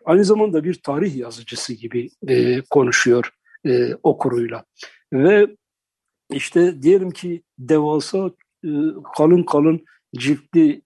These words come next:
ciltlerden oluşmuş, e, bir, e, tarih külliyatını okuduğunuzda onun içerisinde bir sürü dolgu malzemesi bulabiliyorsunuz. Yüzlerce, binlerce sayfa.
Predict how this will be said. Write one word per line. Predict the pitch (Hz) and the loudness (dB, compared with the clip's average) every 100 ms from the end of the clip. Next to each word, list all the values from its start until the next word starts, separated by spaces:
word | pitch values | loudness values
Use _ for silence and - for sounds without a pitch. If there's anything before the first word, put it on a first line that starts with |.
| - | -16
ciltlerden | 131 131 156 143 160 | -14 -6 0 2 2
oluşmuş, | 160 135 127 151 151 - - _ _ - | 2 0 -4 -2 -2 -4 -12 _ _ -6
e, | 135 131 123 | -4 -4 -4
bir, | 156 147 - | -6 -6 -8
e, | 139 135 - | -10 -10 -6
tarih | 143 139 165 - | 0 2 2 0
külliyatını | 143 131 131 127 - 147 151 151 _ _ | -4 -2 -2 -2 -2 -2 -2 -6 _ _
okuduğunuzda | - 135 175 170 147 131 123 180 226 _ _ | -10 -4 -2 0 0 -4 -6 -6 -8 _ _
onun | - 151 185 | -6 -4 -4
içerisinde | - 165 143 160 175 | -4 -4 -4 0 0
bir | 180 | 0
sürü | 170 - 170 147 | -4 -6 -6 -4
dolgu | 143 143 170 | -2 -2 -2
malzemesi | 147 127 123 127 113 - 131 - | -4 -6 -8 -8 -8 -6 -6 -8
bulabiliyorsunuz. | 123 123 123 123 117 113 - 143 196 - _ _ - | -10 -8 -8 -4 -4 -4 -2 0 0 -2 _ _ -6
Yüzlerce, | 143 135 147 123 127 | -2 4 4 2 -4
binlerce | 123 123 127 113 110 | -4 -4 -4 -6 -10
sayfa. | - 104 - 180 | -10 -10 -2 0